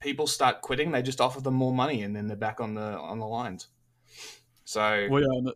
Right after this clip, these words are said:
Speaker 2: and as, like, you know, something that I've heard Tim Pool point out a lot lately is that, you know, when all the good cops quit, you know, quote unquote, I, you know, I, I'm, I'm, I'm of the opinion that there isn't really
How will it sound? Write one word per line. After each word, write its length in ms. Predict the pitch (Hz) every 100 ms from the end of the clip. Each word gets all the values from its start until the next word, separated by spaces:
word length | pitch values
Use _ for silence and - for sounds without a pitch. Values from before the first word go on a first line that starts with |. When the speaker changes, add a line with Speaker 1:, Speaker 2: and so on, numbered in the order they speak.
| -
Speaker 2:
and 200 | 139 147
as, 120 | 131
like, 320 | 139 127 - -
you 100 | 139
know, 100 | 120
something 240 | 151 135
that 140 | 131 98
I've 100 | 117
heard 240 | - 123 -
Tim 180 | 123
Pool 300 | 117 131 127
point 240 | 117 123 117
out 180 | 117 107
a 60 |
lot 380 | 113 117 117 101
lately 340 | 120 117 120
is 160 | 117 113
that, 300 | 120 113 110 113 _
you 140 | -
know, 100 | 120
when 140 | 113 123
all 80 | 127
the 120 | 123
good 200 | 123 123
cops 380 | 123 113 - -
quit, 380 | - 131 113 - 101
you 80 | 120
know, 60 |
quote 240 | 117 139 117
unquote, 340 | 117 120 117
I, 280 | 120 113 -
you 80 | 120
know, 80 |
I, 180 | 117 - - -
I'm, 140 | 139
I'm, 180 | 120 127 131
I'm 120 | 127
of 140 | 123
the 80 | 123
opinion 320 | 110 120 117
that 140 | 113 113
there 120 | 113
isn't 260 | 120 117 -
really 300 | 117 117